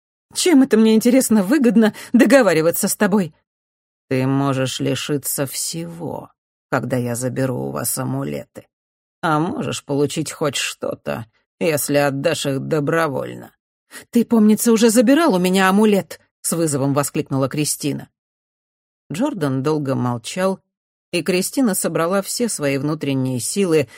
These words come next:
чтобы выдержать изнурительное бессловесное противостояние. «У каждого из нас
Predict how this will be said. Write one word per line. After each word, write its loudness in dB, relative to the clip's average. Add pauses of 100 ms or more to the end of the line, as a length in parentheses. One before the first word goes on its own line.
(120)
чтобы 0
выдержать 2 (220)
изнурительное 0
бессловесное 0
противостояние. -6 (1160)
«У -8
каждого -4
из -8
нас -8